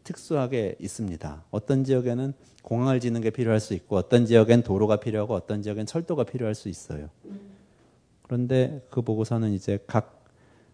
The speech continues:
지역의 이 민심을 살펴서 민심이라는 것이 결국은 지역의 그 지자체하고 지역 오피니언 리더들, 그러니까 지역의 사업가들하고 지역 언론입니다. 거기서 들어온 이야기들 종합을 해놓은 건데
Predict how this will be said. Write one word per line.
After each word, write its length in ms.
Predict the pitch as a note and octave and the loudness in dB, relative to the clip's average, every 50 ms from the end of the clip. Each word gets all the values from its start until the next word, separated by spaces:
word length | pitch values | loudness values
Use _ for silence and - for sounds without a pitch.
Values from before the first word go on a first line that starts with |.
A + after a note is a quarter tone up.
| _ _ _ _ _ | _ _ _ _ _
지역의 760 | - - - A#2 A2+ A2+ A2 A2+ G#2 G2+ G2+ F#2+ F#2 - - | -8 0 4 6 6 6 4 4 2 4 4 4 2 0 -2
이 320 | - G2 F#2+ F#2 F#2 F2 E2 | -4 -6 -4 -4 -4 -4 -2
민심을 460 | F2 G#2 A2 G#2+ - B2+ A2 G#2 G2+ | 0 0 0 0 -2 -2 -2 -2 -2
살펴서 580 | G#2 A#2 A2+ - - G#2+ F2 F2 G#2 A#2+ D3 D3 - _ | -2 -2 -4 -4 -4 -6 -4 -4 -4 -6 -6 -8 -12 _
민심이라는 600 | - F#2+ G2 A#2 A2 - D3 C#3+ C#3 C#3 C3 C3 B2+ | -4 -2 -2 -2 -2 -4 -6 -6 -4 -4 -4 -4 -6
것이 200 | A#2+ A2+ C3+ B2 | -4 -6 -6 -4
결국은 460 | - G2+ F#2 F#2 G#2+ G#2+ A2 A2 G#2+ | -4 -4 -4 -4 -6 -6 -6 -6 -6
지역의 540 | - - G2+ G2 G2 G2 G2+ G2 G2 F#2+ - - - - _ _ _ _ _ _ _ _ _ | -4 -2 -2 -2 -2 -2 -2 -2 -2 -4 -6 -10 -20 -20 _ _ _ _ _ _ _ _ _
그 120 | _ - - | _ -10 -8
지자체하고 1200 | - - - G2 - A2 G#2 - - - A2+ G2+ F#2+ F2 E2 - - F#2+ F#2+ F#2 F2+ F2 E2+ - _ _ _ _ _ _ _ _ | -8 -6 -4 -2 0 0 -2 -2 -4 -6 -4 -2 -2 -4 -6 -6 -8 -6 -6 -6 -6 -8 -10 -14 _ _ _ _ _ _ _ _
지역 560 | _ - - G#2+ G2+ F#2+ F#2 F#2 - - _ _ - - | _ -8 -2 0 2 2 2 0 -4 -10 _ _ -8 -4
오피니언 480 | G#2 G2 - - B2 A#2 A2+ G#2+ G2 F2 | -4 -4 -2 -2 -2 -2 0 0 0 -2
리더들, 360 | E2+ F2 E2+ E2+ E2 E2+ D#2+ | -2 -4 -4 -4 -4 -4 -6
그러니까 220 | E2 D#2+ - F2+ | -6 -6 -8 -10
지역의 360 | F2 - - F#2 F2+ F#2 F#2 F2 | -10 -6 -4 -4 -2 -2 -2 -4
사업가들하고 880 | - - B2 A#2+ A#2 - - G2+ F#2+ - F#2+ F2 E2 D#2+ - - B2 | 0 2 2 2 2 2 0 -2 -2 0 -2 -2 -2 -2 -2 -4 -4
지역 280 | - - G#2+ G#2+ A#2+ G2+ | -4 0 0 0 0 0
언론입니다. 800 | E2 D#2+ E2 F#2+ F#2+ F2 E2 D#2 D2 D2+ D#2+ D2+ D2+ D#2+ D#2+ - _ _ _ | -2 -2 -2 -2 -4 -4 -6 -8 -10 -12 -12 -12 -14 -14 -16 -20 _ _ _
거기서 520 | - - F#2+ F#2 G2+ F#2 - G2+ F#2 F#2+ - _ _ _ _ _ | -16 -14 -12 -12 -12 -10 -8 -8 -10 -10 -12 _ _ _ _ _
들어온 300 | - A2+ G#2 G#2 G#2+ G#2 | -8 -4 -2 0 0 0
이야기들 460 | G2 F#2+ F#2 F2 F2+ F2+ F2+ F#2 - - | 0 -2 -2 -4 -4 -6 -10 -10 -12 -10
종합을 400 | - G2 F#2+ G2 G2 F#2+ F#2 F#2 | -8 -4 -2 -2 -2 -2 -2 -6
해놓은 220 | G#2 G#2 G#2+ G#2 | -6 -6 -6 -8
건데 440 | F#2 E2 D#2 D#2+ E2 G#2 G2+ F#2+ F2 | -8 -10 -12 -12 -12 -12 -12 -12 -14